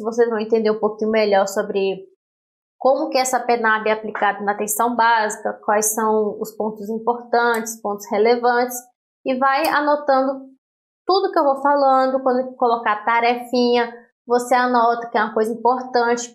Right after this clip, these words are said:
pra você fazer, que vai te acrescentar e vai ampliar muito mais o seu campo de conhecimento, e vai ficar muito mais fácil, tá?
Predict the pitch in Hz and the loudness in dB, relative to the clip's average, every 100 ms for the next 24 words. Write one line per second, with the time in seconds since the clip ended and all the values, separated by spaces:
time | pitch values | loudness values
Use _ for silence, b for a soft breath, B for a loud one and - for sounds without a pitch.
0 | _ 220 220 208 214 208 - 226 262 226 | _ -2 -2 -2 -6 -6 -2 0 2 4
1 | 214 226 226 - 208 220 220 240 240 240 | 4 4 2 -4 -2 -2 0 -4 0 2
2 | 240 247 254 262 - 214 226 233 - - | 2 0 -2 -2 0 2 2 -2 -12 -20
3 | _ 233 220 226 226 226 226 226 226 214 | _ -8 -4 0 2 2 2 2 4 4
4 | 202 185 - - 285 330 320 269 262 277 | 4 0 -6 -2 0 0 0 2 2 0
5 | 285 349 349 330 247 220 262 - - - | -2 -2 -2 -2 0 0 0 -2 -4 -14
6 | _ _ - 240 - 247 247 - 262 277 | _ _ -16 -6 0 0 0 -2 -2 -2
7 | 311 - - 269 277 330 247 165 - _ | -4 -2 0 0 0 -2 -4 -6 -12 _
8 | 226 247 247 240 247 269 262 262 285 311 | -2 -2 0 -2 -2 -2 -2 -2 -2 -2
9 | 311 - - - _ - 208 226 | -2 -2 -4 -12 _ -2 0 0